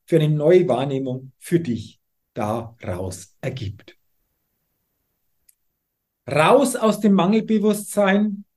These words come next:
hin zu einem Füllebewusstsein,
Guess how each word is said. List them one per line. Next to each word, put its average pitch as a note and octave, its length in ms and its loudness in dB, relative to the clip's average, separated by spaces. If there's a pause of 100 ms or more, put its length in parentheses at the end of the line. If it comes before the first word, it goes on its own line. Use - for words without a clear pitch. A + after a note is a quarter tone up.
(400)
hin C4 500 2 (560)
zu - 160 -2
einem D#3 200 0
Füllebewusstsein, F3+ 1400 2